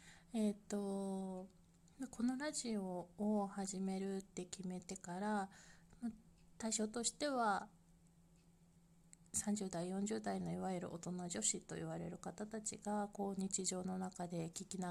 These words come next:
せるラジオというツールを通して、なんかいろんな価値観に触れたりとか、自分なりに何かこう気づきを得たりとか、なんかそういうきっかけになったらいいなというふうに思って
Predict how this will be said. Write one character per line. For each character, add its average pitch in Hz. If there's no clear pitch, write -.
せ 185
る 160
ラ 175
ジ 165
オ 160
と 160
い 156
う 156
ツ -
ー 156
ル 156
を 151
通 175
し -
て、 170
な 190
ん -
か 175
い 165
ろ 170
ん 165
な 165
価 170
値 -
観 214
に 190
触 175
れ 170
た 196
り 196
と 185
か、 185
自 -
分 180
な 180
り 180
に 185
何 185
か 165
こ 147
う 160
気 -
づ 160
き 170
を 160
得 175
た 185
り 170
と 160
か、 170
な 220
ん -
か 196
そ 202
う 202
い 202
う 196
き 196
っ 196
か 190
け 190
に 196
な 196
っ 190
た 175
ら 160
い 170
い 170
な 180
と 196
い 170
う 165
ふ 165
う 156
に 160
思 165
っ 165
て 180